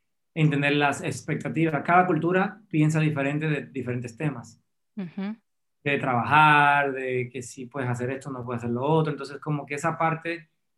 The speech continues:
Speaker 1: usualmente hay que sentarse a entenderla. Eh, y sí, definitivamente tenemos que hacerlo para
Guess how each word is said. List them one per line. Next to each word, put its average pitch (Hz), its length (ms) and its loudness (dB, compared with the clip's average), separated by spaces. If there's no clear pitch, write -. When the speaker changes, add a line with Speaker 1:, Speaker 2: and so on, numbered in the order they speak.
Speaker 1:
usualmente 151 580 2
hay 151 60 2
que 151 80 -2
sentarse 143 580 -2
a - 20 -2
entenderla. 143 920 -2
Eh, 147 420 2
y 160 100 -2
sí, 220 280 -2
definitivamente 143 1300 -4
tenemos 147 300 -2
que 151 80 -6
hacerlo 143 380 -6
para 127 480 -2